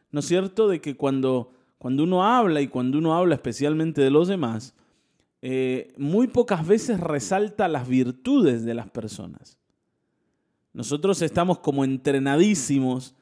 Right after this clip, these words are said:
para resaltar los errores de los demás. Y eso lo hacemos por una razón, nos va a decir Pablo acá, y es que nosotros mismos estamos llenos de esas mismas cosas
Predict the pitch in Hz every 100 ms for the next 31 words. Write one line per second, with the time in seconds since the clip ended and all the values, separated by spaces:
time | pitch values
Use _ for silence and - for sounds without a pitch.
0 | _ _ _ 143 139 139 139 - 131 117
1 | 180 190 165 139 135 127 - 202 175 139
2 | 127 123 123 120 110 - - _ _ _
3 | _ 175 220 294 269 247 226 254 254 226
4 | 202 214 233 202 175 165 302 277 160 139
5 | 127 139 135 170 170 208 208 233 240 143
6 | 127 127 _ _ _ _ - 208 294 -
7 | 233 226 214 - 302 311 277 254 220 285
8 | 302 196 170 190 233 - _ _ _ _
9 | - 190 - 262 233 180 156 160 247 339
10 | 240 165 185 196 - _ _ _ 147 180
11 | 277 262 240 202 226 277 247 233 185 -
12 | - 294 285 294 277 -